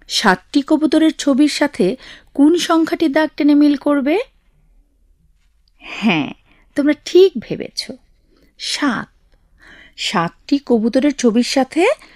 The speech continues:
সাত সংখ্যাটি দাগ টেনে মিল করবে। আমার মনে হয় তোমরা গত পাঠ খুব ভালোভাবে আয়ত্ত করতে পেরেছ। তাহলে চলো আমরা আজকের পাঠ শুরু করি। আমাদের আজকের পাঠ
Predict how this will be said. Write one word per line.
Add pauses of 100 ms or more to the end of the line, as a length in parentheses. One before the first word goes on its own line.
(160)
সাত (100)
সংখ্যাটি (360)
দাগ
টেনে (280)
মিল
করবে। (720)
আমার
মনে
হয় (540)
তোমরা
গত
পাঠ
খুব
ভালোভাবে
আয়ত্ত
করতে
পেরেছ। (1400)
তাহলে
চলো (460)
আমরা
আজকের
পাঠ
শুরু
করি। (1080)
আমাদের
আজকের
পাঠ